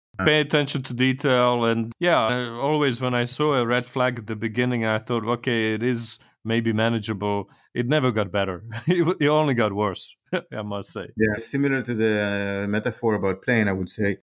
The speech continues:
Speaker 2: it's a metaphor about, uh, you know, dating someone. Like, you can, there's a lot of nuances in the dating phase, in the first date, that turns into a whole chasm down the road in the relationship. So yeah,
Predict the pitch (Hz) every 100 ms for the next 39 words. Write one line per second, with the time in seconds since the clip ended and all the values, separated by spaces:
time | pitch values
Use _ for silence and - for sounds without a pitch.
0 | _ - - 113 107 110 104 107 95 98
1 | 95 - 95 95 95 98 95 90 92 -
2 | _ _ _ - 120 101 92 - 92 95
3 | - _ _ _ _ - 107 - 113 123
4 | 110 110 113 113 110 120 127 107 104 113
5 | 113 110 104 107 101 92 107 107 110 98
6 | 92 95 92 95 92 113 113 - 110 101
7 | 95 - _ _ _ _ 95 107 98 98
8 | 101 104 98 95 95 98 107 107 113 92
9 | 92 90 90 - _ _ - - 101 98
10 | 98 95 95 90 90 92 95 92 92 87
11 | - 98 95 95 95